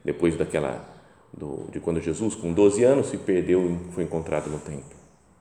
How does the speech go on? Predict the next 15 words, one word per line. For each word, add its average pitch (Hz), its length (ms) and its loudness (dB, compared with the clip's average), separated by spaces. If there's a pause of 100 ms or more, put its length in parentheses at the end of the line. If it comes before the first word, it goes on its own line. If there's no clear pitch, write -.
(600)
Fala 90 140 2
então 85 160 0
que 87 80 -4
Jesus 87 260 0
desceu 131 640 4 (1200)
com 104 180 2
seus 85 240 0
pais 80 280 0
para 80 200 -2
Nazaré 151 580 4 (600)
e 165 160 -4 (140)
era 165 480 6
obediente 127 760 6
a - 20 -2
eles. - 460 -10